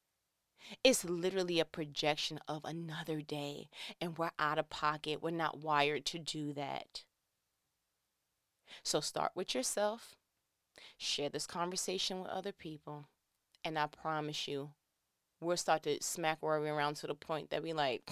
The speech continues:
"Hmm? Where? <laughs> We don't feel that no more. Mm-mm. I'm sorry, that's not including today. Ah, sorry. Out of my jurisdiction, I can't do it.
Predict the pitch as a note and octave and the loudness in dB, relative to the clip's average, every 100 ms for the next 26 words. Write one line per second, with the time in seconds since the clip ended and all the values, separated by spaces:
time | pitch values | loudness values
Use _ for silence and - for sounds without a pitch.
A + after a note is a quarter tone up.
0 | - C#3+ F#3+ F4 F4 - - A#3+ C4+ A#3 | -8 -2 -2 -4 -10 -16 -6 8 8 10
1 | G#3+ G#3 A3+ A3 - - - A#3 D4 D#4 | 6 4 -2 -2 -2 -8 -4 0 2 4
2 | A#3+ A3 B3+ A3 G#3+ G#3 G#3 G#3+ - _ | 6 8 8 6 2 2 0 -2 -8 _
3 | _ _ _ _ _ _ _ F3+ C4 - | _ _ _ _ _ _ _ -4 -4 -4
4 | E3+ D#3 D#3+ E3+ _ _ _ _ G#3+ A3+ | -4 -4 -6 -10 _ _ _ _ 0 6
5 | A3 G3 F#3 G#3 G#3 G3 - A3 G#3 G#3 | 10 10 10 6 6 2 2 0 2 0
6 | G3+ G#3+ G#3+ - G3+ G3+ G3 F#3 E3 D#3 | 10 10 10 6 6 6 4 2 0 -2
7 | - E3 E3+ E3 D#3+ - - - - - | 4 10 12 12 10 6 -8 -18 -18 6
8 | E3 E3 E3 E3 E3 E3+ D#3+ D#3+ D#3 D3+ | 8 10 8 8 4 4 0 -2 0 0
9 | - D#3 C#3 D#3+ D3+ D3 | 2 0 2 4 4 4